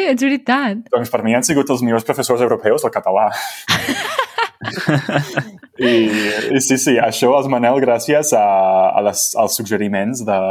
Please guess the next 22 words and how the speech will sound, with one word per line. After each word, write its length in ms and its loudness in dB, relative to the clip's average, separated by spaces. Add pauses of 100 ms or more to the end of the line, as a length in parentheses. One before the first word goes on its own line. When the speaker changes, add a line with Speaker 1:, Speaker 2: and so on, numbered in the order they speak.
(300)
Speaker 2:
d'uns 220 -4
amics 240 -6
meus, 320 -4
perquè 420 -2
crec 220 -2
que, 140 2 (320)
crec 260 -2
que 80 4
alguns 720 2
amics 180 -6
meus 220 0
em 120 -2
van 180 0
notar 260 -2
una 100 -2
mica 300 -2
com 240 -6 (520)
amb 240 -2
l'il·lusió 440 -2 (420)
de, 140 2 (240)
de 100 -6
voler 400 0